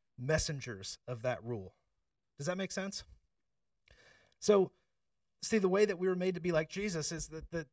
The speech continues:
the, the world, the Bible says that the world is under the power of the evil one. Have you heard that? So a lot of times people ask questions like, "Why do bad things happen to good people?"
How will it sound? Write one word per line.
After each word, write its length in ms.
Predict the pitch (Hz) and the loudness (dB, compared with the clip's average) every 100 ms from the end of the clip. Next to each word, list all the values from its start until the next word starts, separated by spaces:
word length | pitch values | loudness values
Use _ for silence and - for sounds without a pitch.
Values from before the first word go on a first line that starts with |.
| _ 147 | _ -10
the, 120 | 147 - | -2 0
the 160 | 160 131 135 | 0 -8 -4
world, 440 | 156 226 196 143 143 | 2 6 6 4 0
the 60 | |
Bible 340 | 131 165 202 185 | 0 2 2 -2
says 220 | 180 160 | -4 -2
that 120 | 156 | -4
the 80 | 135 | -6
world 400 | 135 180 196 165 | -2 0 2 0
is 140 | 156 - | -4 -4
under 220 | 180 180 | -2 -2
the 80 | 160 | -2
power 300 | 165 170 170 | 0 0 0
of 80 | |
the 60 | 160 | -2
evil 260 | 165 160 110 | -4 -4 -6
one. 180 | 92 73 _ _ _ _ _ _ | -10 -18 _ _ _ _ _ _
Have 100 | 139 | -8
you 80 | 151 | -4
heard 140 | 160 - | 0 2
that? 240 | 202 202 _ _ _ _ _ _ | 2 0 _ _ _ _ _ _
So 140 | - 180 | 0 2
a 40 | |
lot 160 | 180 196 | 4 4
of 60 | |
times 220 | 208 185 - | 2 -2 -2
people 220 | 185 175 | -2 0
ask 180 | 170 - | 0 0
questions 440 | 196 190 190 160 | 0 0 -2 -2
like, 220 | 160 139 _ _ _ - | 0 -2 _ _ _ 2
"Why 140 | 160 | 4
do 100 | 180 | 4
bad 260 | 165 175 175 | 2 0 0
things 200 | 185 170 | -4 -2
happen 280 | 180 180 175 | -2 -2 -4
to 60 | |
good 200 | 160 170 | -4 -6
people?" 460 | 196 196 160 110 | -6 -6 -6 -8